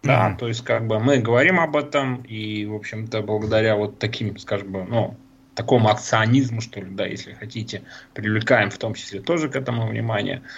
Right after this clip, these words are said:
Speaker 1: И я вакцинирован, вы вакцинированы, и вот, э, скажем так, здесь, э, стопроцентно, можно сказать, все вакцинированы, да?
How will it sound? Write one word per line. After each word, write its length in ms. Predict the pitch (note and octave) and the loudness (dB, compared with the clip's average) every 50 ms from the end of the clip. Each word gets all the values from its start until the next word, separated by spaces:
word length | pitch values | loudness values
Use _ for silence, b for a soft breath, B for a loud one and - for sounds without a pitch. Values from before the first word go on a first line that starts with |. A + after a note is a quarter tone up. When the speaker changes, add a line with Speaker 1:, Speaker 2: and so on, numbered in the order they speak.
| B B B B B B B B B B B - - | B B B B B B B B B B B -14 -4
Speaker 1:
И 140 | - A2+ A#2 A2+ A2+ A2 G#2+ G#2 G2 | 0 4 6 6 6 6 6 4 4
я 200 | G2+ B2+ D3 D3+ | 6 6 6 6
вакцинирован, 680 | C#3 C3+ C3+ - - B2+ B2 B2 B2 A#2 A2+ G#2+ G#2 G2+ | 4 2 -2 -4 -6 -6 -4 -4 -4 -4 -4 -6 -6 -6
вы 280 | G2 F#2+ G#2 A#2 A#2+ A2+ | -6 -6 -6 -6 -6 -6
вакцинированы, 1040 | A2 A2+ - - - G#2+ G#2 G#2+ G#2 G2+ G2 F#2+ F#2+ F#2+ F#2+ F#2+ F#2+ F#2 F2+ F2+ | -8 -10 -14 -12 -10 -8 -6 -6 -4 -4 -4 -4 -4 -4 -2 -2 -4 -4 -4 -6
и 400 | - - F#2+ G2 F#2+ F#2+ F#2+ F#2+ | -6 -2 0 0 2 2 2 2
вот, 380 | F#2 F#2+ G2 G2 F#2+ - - - - | 4 4 2 2 2 -2 -10 -6 -4
э, 200 | G2 F#2+ F#2+ F#2 | -2 -2 -2 -2
скажем 340 | - - - F#2 F#2+ F#2+ F#2 | -2 -2 -2 0 0 0 2
так, 280 | - G2 F2+ E2+ - - | 4 4 4 4 2 0
здесь, 600 | G2 F#2+ F#2 A2 B2+ C#3 C3+ C#3 B2+ - - - | -2 2 6 8 8 8 8 6 4 -2 -4 -4
э, 280 | G#2+ G2 G2 F#2+ F#2 F#2 | -4 -4 -4 -6 -8 -10
стопроцентно, 680 | - - - A2 - G#2+ G#2 - - B2 B2 B2 B2 A2+ | -8 -6 -6 -4 -4 -6 -6 -2 0 0 0 0 0 -4
можно 180 | G#2 G#2 G2 F#2 | -6 -6 -8 -6
сказать, 220 | - G#2+ F#2 - | -6 -8 -6 -6
все 340 | - - - - A#2+ A2 F#2+ | -8 -6 0 2 2 2 2
вакцинированы, 880 | F2 - - - - G2+ F#2 F#2 F2+ D#2+ D#2+ D#2 D#2 D2+ D2+ D#2 D#2+ D#2+ | 0 -6 -12 -18 -16 -14 -12 -12 -12 -12 -14 -14 -16 -16 -14 -16 -12 -8
да? 220 | D#2+ G2+ C3 C3+ | -6 -6 -6 -6